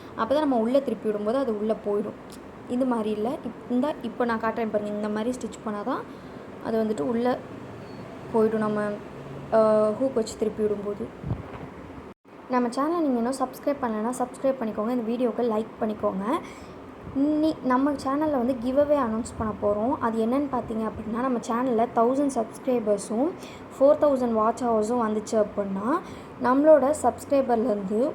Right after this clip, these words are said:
ஒரு அஞ்சு சப்ஸ்கிரைபருக்கு நம்ம கிவ் அவே பண்ணலான்னு இருக்கோம். மறந்துடாம நம்ம சேனலை சப்ஸ்கிரைப்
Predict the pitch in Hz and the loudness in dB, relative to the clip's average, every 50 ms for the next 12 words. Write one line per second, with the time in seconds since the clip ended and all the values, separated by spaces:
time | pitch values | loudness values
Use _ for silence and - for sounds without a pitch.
0 | - - 220 220 226 233 233 - - - 254 269 277 277 311 302 - 233 220 - | -2 0 2 4 4 4 2 2 0 2 4 4 4 2 2 0 0 -2 -2 -4
1 | - - 254 247 226 214 208 208 196 - 214 226 285 294 269 226 214 240 254 220 | -6 -2 -2 0 2 2 0 0 0 0 0 0 2 2 2 0 0 0 -2 -2
2 | 220 214 226 233 240 233 226 - 220 208 208 208 208 208 202 - - - - - | 0 0 0 2 0 0 0 0 -4 -4 -2 -4 -4 -6 -6 -6 -8 -8 -4 0
3 | 214 240 311 381 - - - - - - - - 233 233 247 262 262 262 226 220 | 0 2 2 0 -2 -8 -14 -14 -14 -12 -4 0 0 0 0 0 0 0 2 2
4 | 226 269 302 302 254 220 202 - 226 220 220 226 247 240 240 226 - - - - | 2 2 2 2 0 0 -2 -2 -4 -2 -2 -2 -2 -2 -2 -4 -4 -6 -2 0
5 | 247 240 | 0 0